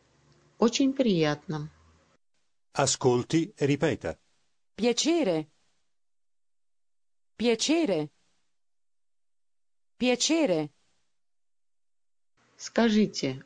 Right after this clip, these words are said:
Speaker 1: «Очень приятно».
Speaker 2: Piacere.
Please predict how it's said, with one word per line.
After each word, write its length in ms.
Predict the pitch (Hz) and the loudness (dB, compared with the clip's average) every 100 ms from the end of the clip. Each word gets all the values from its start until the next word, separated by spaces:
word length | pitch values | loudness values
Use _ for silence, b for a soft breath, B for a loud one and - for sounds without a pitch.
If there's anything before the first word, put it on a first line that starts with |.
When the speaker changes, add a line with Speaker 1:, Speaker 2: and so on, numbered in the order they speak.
| _ | _
Speaker 1:
«Очень 380 | - 190 - 233 | -2 -2 -2 -4
приятно». 760 | 233 190 160 147 143 - 156 160 _ _ _ _ _ _ _ _ _ _ _ _ _ _ _ | -2 -2 -2 -4 -8 -10 -10 -12 _ _ _ _ _ _ _ _ _ _ _ _ _ _ _
Speaker 2:
Piacere. 640 | - 123 113 185 143 92 | 0 2 2 2 2 -2